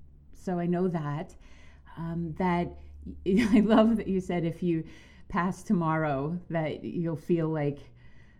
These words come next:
"Okay, I'm good to go." Um, but is, like, what lights Jasmine up in your own connective, intuitive process? Like, what does that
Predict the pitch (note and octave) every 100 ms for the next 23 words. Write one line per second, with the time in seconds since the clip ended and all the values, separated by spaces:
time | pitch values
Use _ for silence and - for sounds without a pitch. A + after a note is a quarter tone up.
0 | - E3 F3 A3 F3 D3 - - E3+ F#3+
1 | F#3 F3 G3 E3 C3 D3 D3 F3+ - F#3+
2 | F#3+ F#3 F3+ F3 D#3+ - - - - -
3 | - - - G3+ F#3+ A3+ G3 - - -
4 | - - - A3+ G#3 A3+ B3+ D#4+ F4+ -
5 | G#3+ A3 A3+ A3+ A3+ - - - - E3
6 | F3+ E3 E3+ E3 D#3+ - E3+ D#3+ E3 -
7 | - - - - - - - F#3+ F3+ F3+
8 | - G#3+ A3 A3+ A3+ A3 G#3+ G#3+ - G#3+
9 | F#3 F3+ F3+ - F3 E3 D#3 - F3 C#3+
10 | - - G#3+ G3 E3 D3+ - C#3+ D3 -
11 | C#3+ - D#3 D3 F3+ G3 C4 - - -
12 | G3+ F#3 D#3+ D#3+ - -